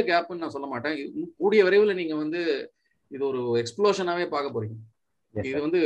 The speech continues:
Speaker 1: அஹ், இது இப்படியே இருக்காது அப்படிங்கிற நம்பிக்கை எனக்கு இருக்கு.
Speaker 2: நிச்சயமா சார். அதாவது, அஹ், இப்ப நான் I am from one college சார்,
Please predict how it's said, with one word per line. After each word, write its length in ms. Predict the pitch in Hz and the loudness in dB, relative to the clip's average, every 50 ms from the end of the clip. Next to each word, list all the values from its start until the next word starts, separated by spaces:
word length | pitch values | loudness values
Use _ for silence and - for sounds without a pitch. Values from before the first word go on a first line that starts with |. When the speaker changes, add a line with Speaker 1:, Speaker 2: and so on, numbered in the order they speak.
| 143 135 131 113 - - | 4 4 2 0 -2 -4
Speaker 1:
அஹ், 360 | 123 120 117 117 113 117 113 - | -2 -2 -2 -2 -4 -6 -6 -8
இது 140 | - 123 127 | -8 -8 -8
இப்படியே 240 | 117 131 160 180 175 | -4 0 4 4 4
இருக்காது 360 | 151 - - 151 123 120 151 - - - _ _ _ _ _ _ _ _ _ - | 4 4 2 2 2 0 0 -4 -6 -10 _ _ _ _ _ _ _ _ _ -12
அப்படிங்கிற 380 | 135 127 147 165 165 160 143 | -8 -4 0 0 0 0 0
நம்பிக்கை 300 | 139 131 139 143 147 143 | -2 -4 -4 -4 -4 -4
எனக்கு 180 | 127 120 110 110 | -2 -2 -2 -4
இருக்கு. 180 | 104 104 107 - - _ _ _ _ _ - - - | -4 -6 -8 -16 -18 _ _ _ _ _ -20 -14 -12
Speaker 2:
நிச்சயமா 340 | 123 - - 151 135 120 110 | -8 0 2 4 4 4 4
சார். 180 | - 101 95 104 | 2 0 2 6
அதாவது, 300 | 120 143 156 156 165 185 165 180 - - - _ _ - | 8 8 8 8 8 6 6 4 0 -6 -18 _ _ 4
அஹ், 200 | 127 120 113 110 | 6 8 8 8
இப்ப 220 | 110 107 - 127 123 | 6 6 6 4 6
நான் 260 | 120 127 123 117 117 117 110 - 127 | 6 6 4 4 4 2 0 0 2
I 120 | 127 135 | 2 4
am 100 | 156 151 | 4 4
from 180 | - 160 151 147 | 4 2 2 4
one 160 | 143 139 139 | 2 0 0
college 340 | - 131 123 120 117 107 98 | 0 0 2 2 2 -2 -4
சார், 260 | 95 - 107 104 - | -6 -6 -6 -6 -4